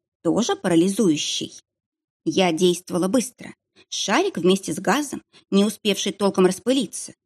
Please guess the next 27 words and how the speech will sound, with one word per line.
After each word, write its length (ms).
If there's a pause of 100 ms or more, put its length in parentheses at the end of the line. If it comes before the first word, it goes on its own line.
(160)
накрыло 440
снежной 440
волной. 440 (640)
Соскользнув 600
с 40
кровати, 540 (300)
на 120
всякий 300
случай 440
задержала 540
дыхание 500
и 120
устремилась 580
к 60
двери. 420 (520)
Маг 320
ждал 320
снаружи. 600 (500)
Судя 320
по 120
тому, 380
какой 300
громкий 340
стук 420
издал 360
его 260
лоб, 220